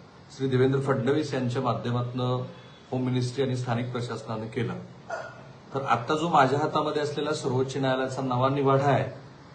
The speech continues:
तो बघता महाराष्ट्र सरकारवरती कदाचित ह्याच मंडळींना दहा लाख रुपये नुकसान भरपाई देण्याची नामुष्की येऊ शकते.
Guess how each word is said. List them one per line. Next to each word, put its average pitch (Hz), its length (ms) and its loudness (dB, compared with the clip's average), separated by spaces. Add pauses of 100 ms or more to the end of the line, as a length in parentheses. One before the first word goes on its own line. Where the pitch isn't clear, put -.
(300)
तो 151 100 0
बघता 143 600 4
महाराष्ट्र 135 440 2
सरकारवरती 123 640 -2
कदाचित 131 480 -2 (180)
ह्याच 139 200 6
मंडळींना 135 640 2
दहा 120 360 4
लाख 135 300 4
रुपये 131 340 0
नुकसान 131 500 -4
भरपाई 117 340 -4
देण्याची 117 460 -2
नामुष्की 120 640 0
येऊ 104 140 -4
शकते. - 360 -16